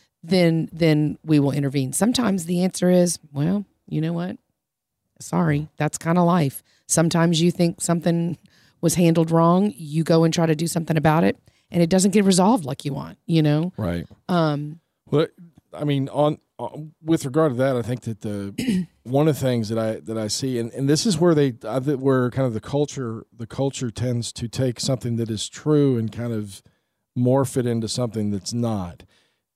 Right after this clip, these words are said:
Speaker 2: It is indeed true that every person on this planet is unique and unrepeatable, and our kids need to understand that they are unique and unrepeatable. They are indeed special 'cause Jesus died for them just like he died for anybody else.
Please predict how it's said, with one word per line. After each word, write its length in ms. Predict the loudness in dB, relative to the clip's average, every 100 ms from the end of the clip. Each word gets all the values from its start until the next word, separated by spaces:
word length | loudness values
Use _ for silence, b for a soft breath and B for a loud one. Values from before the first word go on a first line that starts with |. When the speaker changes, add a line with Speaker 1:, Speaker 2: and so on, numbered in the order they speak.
| _
Speaker 2:
It 200 | 2 6
is 200 | 4 4
indeed 400 | 4 4 4 2
true 440 | 2 2 2 -2 -2
that 120 | 0
every 380 | 2 4 4 2 0 _ _ _
person 380 | 0 0 2 0
on 140 | 2
this 100 | 0
planet 480 | -2 -2 0 0 -2
is 180 | -4 -4
unique 640 | 0 2 2 0 -2 -12 _
and 120 | -6
unrepeatable, 680 | -2 -2 -4 -6 -8 -8 -6
and 80 | -4
our 80 | -6
kids 360 | -2 -2 -2
need 160 | -4 -2
to 100 | -4
understand 540 | -4 -4 -6 -4 -4
that 120 | -4 -4
they 140 | -2
are 60 | -2
unique 720 | -2 0 2 2 0 -2 -12 -6
and 140 | -2
unrepeatable. 760 | -2 -4 -6 -8 -6 -6 -8 B B B _
They 120 | 2 4
are 100 | 4
indeed 320 | 4 2 0
special 400 | 2 2 2 0
'cause 180 | -2 0
Jesus 380 | 2 2 -2
died 340 | -2 2 2 0
for 140 | -2
them 260 | 0 0 0
just 220 | -4 -2
like 160 | -4 -2
he 100 | -8
died 340 | -2 0 0
for 140 | 0
anybody 400 | -2 -2 -2 -2
else. 300 | -4 -6 -8